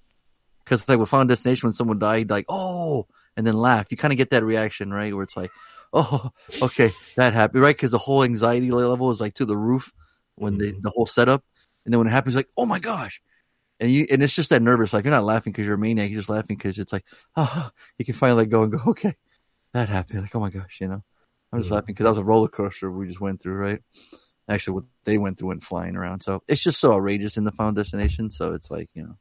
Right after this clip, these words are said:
Speaker 2: Yeah.
Speaker 1: It's like, um,
Speaker 2: Yeah, I mean, they're almost comical in a sense.
Speaker 1: Exactly.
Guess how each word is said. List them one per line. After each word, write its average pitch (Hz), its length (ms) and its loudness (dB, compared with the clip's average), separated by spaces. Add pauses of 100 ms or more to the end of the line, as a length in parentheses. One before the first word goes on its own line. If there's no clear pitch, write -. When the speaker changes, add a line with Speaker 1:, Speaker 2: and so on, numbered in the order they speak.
Speaker 2:
Yeah. 82 280 -4 (500)
Speaker 1:
It's - 260 -14
like, 82 280 -12
um, - 380 -12
Speaker 2:
Yeah, 170 160 4
I 131 60 4
mean, 135 160 4
they're 156 160 6
almost 117 300 0
comical 92 520 -4
in 80 100 -12
a 82 60 -10
sense. - 540 -14
Speaker 1:
Exactly. 95 500 -8